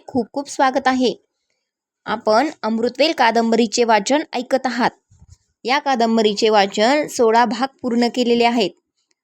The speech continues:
आजचा सतरावा भाग आपण ऐकणार आहोत. त्यापूर्वी मागच्या भागात काय बघितले हे आपण ऐकूया. मागच्या भागात आपण बघितले की खेडकरी लोक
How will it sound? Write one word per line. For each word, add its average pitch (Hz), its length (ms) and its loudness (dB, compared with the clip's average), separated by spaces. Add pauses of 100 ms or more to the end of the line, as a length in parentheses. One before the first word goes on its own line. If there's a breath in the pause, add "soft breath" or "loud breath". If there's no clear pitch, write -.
आजचा 220 460 -2
सतरावा 233 540 2
भाग 254 260 0
आपण 247 260 2
ऐकणार 226 340 2
आहोत. 226 280 2 (480)
त्यापूर्वी 233 480 0
मागच्या 247 400 0
भागात 233 360 2 (440)
काय 240 180 2
बघितले 233 400 -2
हे 294 140 -2
आपण 240 260 0
ऐकूया. 214 420 0
मागच्या - 920 -12
भागात 269 380 -2
आपण 233 280 -2
बघितले 233 540 -2
की 277 160 -12
खेडकरी 269 640 -2
लोक 240 360 0